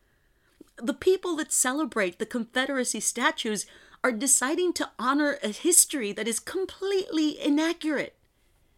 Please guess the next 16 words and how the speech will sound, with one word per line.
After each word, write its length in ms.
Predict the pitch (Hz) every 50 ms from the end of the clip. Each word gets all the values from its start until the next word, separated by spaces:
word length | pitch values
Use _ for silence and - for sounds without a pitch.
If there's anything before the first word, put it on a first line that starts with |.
| _ _ _ _ _ _ _
Why 340 | - 233 214 294 349 415 440
do 80 | 440 392
we 180 | 392 370 359
have 140 | 381 359 302
statues 560 | - - - 320 330 349 349 - 349 330 294
of 220 | - - 277 - _
people 500 | - - 330 330 - 302 277 262 247 - - - - -
that 160 | - - -
lost 400 | 240 262 277 330 240 - - - -
a 120 | - 262 262
war 520 | 254 208 214 233 262 311 349 320 277 262
that 180 | 214 247 208 196
gave 300 | 285 285 294 269 220 180
black 320 | - 220 254 302 311 -
people 360 | - 285 320 320 - 294 254
freedom? 540 | - - - - 262 320 349 359 - - -